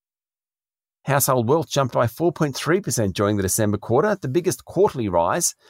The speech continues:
since two thousand and nine. Total household wealth is now twelve trillion dollars, and wealth per capita is four hundred and sixty-eight thousand dollars. So, if you have more than that amount in assets and cash, you're above average, more or less.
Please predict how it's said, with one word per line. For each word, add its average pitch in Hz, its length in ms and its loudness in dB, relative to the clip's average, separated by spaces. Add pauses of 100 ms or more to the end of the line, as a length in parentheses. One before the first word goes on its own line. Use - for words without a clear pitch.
(100)
since 156 220 -4
two 131 180 -2
thousand 107 380 0
and 123 120 2
nine. 135 440 0 (480)
Total 190 300 0
household 131 420 2
wealth 127 240 0
is 117 140 0
now 123 200 2
twelve 147 380 0 (160)
trillion 156 540 -2 (200)
dollars, 104 540 -2 (320)
and 113 180 -2
wealth 170 280 0
per 135 160 -4
capita - 640 -2 (280)
is - 160 -8
four 160 320 0
hundred 143 200 0
and 127 100 0
sixty-eight 127 500 -2
thousand 82 380 -4
dollars. 76 400 -2 (220)
So, 156 460 0 (260)
if 123 160 -4
you 127 60 2
have 107 100 -2
more 147 240 4
than 110 180 0
that 160 240 0
amount 110 340 0
in 104 120 0
assets 117 340 -2
and 101 140 -4
cash, 160 380 -2 (280)
you're 135 120 -2
above 104 300 0
average, 156 440 -2
more 85 200 0
or 80 100 2
less. 131 340 0